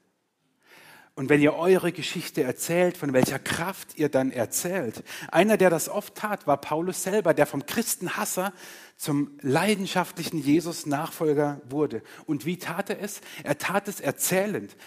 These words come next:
Natürlich, er hat Briefe geschrieben, er hat Gemeinden gegründet, er hat Missionsreisen unternommen. Aber er tat es immer und immer wieder erzählend.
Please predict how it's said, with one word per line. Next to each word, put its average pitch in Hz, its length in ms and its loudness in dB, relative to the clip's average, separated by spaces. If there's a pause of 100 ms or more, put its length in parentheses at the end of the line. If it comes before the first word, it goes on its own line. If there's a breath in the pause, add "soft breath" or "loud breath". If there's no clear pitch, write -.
(100)
Natürlich, 185 320 0
er 147 80 4
hat 139 140 2
Briefe 214 280 -2
geschrieben, 143 380 -6
er 117 80 -2
hat 131 100 -2
Gemeinden 214 480 0
gegründet, 110 500 -4
er 135 120 -2
hat 147 140 -2
Missionsreisen 165 920 -2
unternommen. 135 500 -4 (300 loud breath)
Aber 165 200 0
er 151 140 -2
tat 185 320 -6
es 185 260 -8
immer 226 340 0
und 165 160 -2
immer 202 340 -2
wieder 180 280 2
erzählend. 147 880 -2